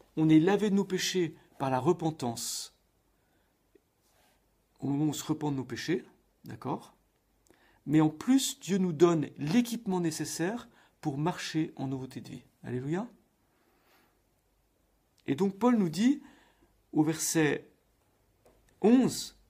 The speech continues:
hein, donc, euh, attention, l'eau du baptême n'est pas magique, d'accord,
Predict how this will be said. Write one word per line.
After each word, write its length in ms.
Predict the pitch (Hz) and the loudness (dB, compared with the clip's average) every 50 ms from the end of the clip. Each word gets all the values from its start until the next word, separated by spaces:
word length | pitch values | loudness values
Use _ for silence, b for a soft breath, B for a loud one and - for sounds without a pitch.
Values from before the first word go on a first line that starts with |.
| _ - | _ -2
hein, 180 | - 185 208 202 | 0 0 0 0
donc, 320 | - - 139 120 123 - - | -2 -6 -6 -6 -8 -10 -12
euh, 160 | 107 104 107 | -10 -10 -8
attention, 400 | 107 - 160 156 - 226 220 - | -8 -6 -6 -6 -6 -6 -4 -4
l'eau 360 | - 139 135 143 151 190 208 | -4 -4 -2 0 0 0 0
du 120 | 175 175 165 | 0 -2 -2
baptême 300 | 156 156 156 175 160 156 | 0 0 0 0 -2 -2
n'est 80 | 135 | -4
pas 120 | 127 - 123 | -4 -6 -4
magique, 520 | 123 139 156 180 240 240 - - - _ _ _ _ _ _ _ _ _ _ - | -4 -4 -2 -2 -4 -4 -6 -10 -18 _ _ _ _ _ _ _ _ _ _ -16
d'accord, 440 | - 127 120 - 147 160 208 226 - | -14 -12 -10 -6 -4 -4 -4 -6 -8